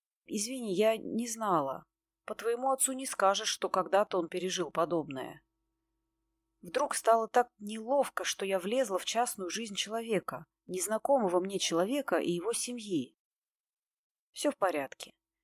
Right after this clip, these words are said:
Папа сильный, он справился с этим и сейчас даже не вспоминает. Однако есть последствия. С того момента он к своему бизнесу даже не приближается.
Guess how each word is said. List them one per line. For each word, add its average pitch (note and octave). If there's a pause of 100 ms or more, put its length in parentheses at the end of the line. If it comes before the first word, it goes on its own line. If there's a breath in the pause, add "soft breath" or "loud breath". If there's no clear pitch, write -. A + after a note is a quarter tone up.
(120)
Папа C#4
сильный, C#3
он A#3
справился A#3
с -
этим D3+
и F#3
сейчас A#3+
даже G3+
не G3+
вспоминает. E3+ (760)
Однако A#3+
есть G#3
последствия. C#3+ (840)
С -
того A3
момента A3+
он F3
к -
своему G3+
бизнесу G3+
даже F#3
не F#3+
приближается. D#3